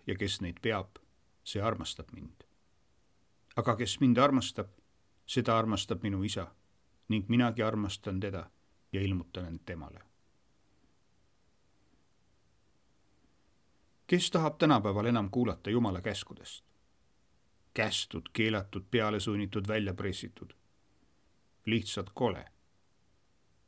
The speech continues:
Nüüdise ajal räägitakse kirikus ju ikka peamiselt lootusest ja armastusest, sest kes viitsiks veel manitsusi kuulata?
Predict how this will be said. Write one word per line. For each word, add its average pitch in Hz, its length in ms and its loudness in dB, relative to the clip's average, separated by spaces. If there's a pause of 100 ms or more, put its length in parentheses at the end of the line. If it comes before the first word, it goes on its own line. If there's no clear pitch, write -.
(520)
Nüüdise 147 380 8
ajal 139 220 6
räägitakse 139 500 0
kirikus 127 440 0
ju 139 60 6
ikka 143 300 0
peamiselt 98 480 -2
lootusest 117 560 0
ja 95 80 -4
armastusest, 101 680 -4 (640)
sest - 260 0
kes 160 280 0
viitsiks 147 420 0
veel 110 120 0
manitsusi 101 520 -4
kuulata? 92 540 -10